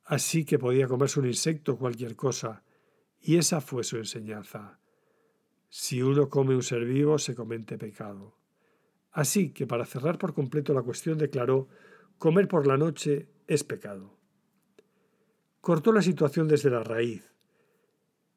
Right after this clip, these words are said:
Pero ahora se dispone de más luz de noche que de día, así que no hay problema. Sin embargo, las escrituras datan de hace veinticinco siglos y Mahavira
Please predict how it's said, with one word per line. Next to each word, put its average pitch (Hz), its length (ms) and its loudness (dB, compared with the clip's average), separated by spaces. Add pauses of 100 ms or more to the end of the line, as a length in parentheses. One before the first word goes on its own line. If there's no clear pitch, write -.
(100)
Pero 117 280 0
ahora 143 200 2
se 165 120 0
dispone 139 440 0
de 156 80 4
más 127 180 -2
luz 135 220 0
de 123 80 0
noche 131 260 0
que 127 100 0
de 120 140 -2
día, 147 300 2
así 131 180 -6
que 131 80 0
no 147 80 2
hay 165 80 0
problema. 151 580 2 (800)
Sin 120 280 -4
embargo, 135 580 4
las 135 180 0
escrituras 156 600 2
datan 175 320 2
de 170 80 0
hace 160 160 -2
veinticinco 143 560 -2
siglos 156 580 -4 (400)
y 143 140 2
Mahavira 156 760 2